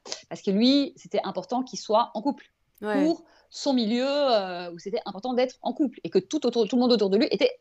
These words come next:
Speaker 1: en couple.
Speaker 2: Ouais.
Speaker 1: Donc, en fait, c'est juste la figurante de son film hollywoodien, mais en fait, moi, une autre, c'était pareil, quoi.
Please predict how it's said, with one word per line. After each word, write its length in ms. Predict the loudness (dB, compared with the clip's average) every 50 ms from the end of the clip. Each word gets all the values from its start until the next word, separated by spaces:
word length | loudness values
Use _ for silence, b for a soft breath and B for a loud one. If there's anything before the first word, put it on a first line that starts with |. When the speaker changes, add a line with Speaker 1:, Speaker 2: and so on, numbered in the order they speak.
| _ 0
Speaker 1:
en 80 | 0
couple. 300 | 2 2 -2 -2 -4 -12 -20 B B B
Speaker 2:
Ouais. 180 | -6 -6 -6 B B B B
Speaker 1:
Donc, 200 | 4 4 6 6
en 60 | 6 6
fait, 160 | 4 2 2
c'est 140 | 2 2 2
juste 240 | 2 2 0 0
la 220 | 2 2 2 2 0
figurante 440 | -2 -4 -4 -4 -2 0 0 0 0
de 80 | -2
son 300 | -4 -6 -10 -10 -10 -10
film 220 | -6 -2 0 0 2
hollywoodien, 600 | 2 2 0 2 0 0 2 2 2 4 4 4
mais 140 | 2 0 -2
en 100 | -4 -4
fait, 120 | -4 -4 -2
moi, 220 | 0 0 2 0
une 100 | 2 0
autre, 140 | -2 -2 -2
c'était 180 | -4 -6 -4
pareil, 360 | -2 -2 -2 0 0 0 -2 -2
quoi. 200 | -2 -4 -4